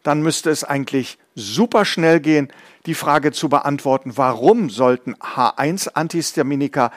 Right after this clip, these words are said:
der ersten Generation nicht mehr verwendet werden? Großes Interaktionspotenzial, kurze Wirk-, Wirkdauer, Überqueren der Blut-Hirn-Schranke,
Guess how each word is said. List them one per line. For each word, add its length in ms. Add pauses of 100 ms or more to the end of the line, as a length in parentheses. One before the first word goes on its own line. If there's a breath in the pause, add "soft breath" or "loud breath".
(380 loud breath)
der 200 (160)
ersten 440
Generation 800 (200 soft breath)
nicht 520
mehr 300
verwendet 580
werden? 320 (1600)
Großes 460
Interaktionspotenzial, 1700 (420 soft breath)
kurze 380
Wirk-, 260
Wirkdauer, 720 (460 soft breath)
Überqueren 720
der 160
Blut-Hirn-Schranke, 1080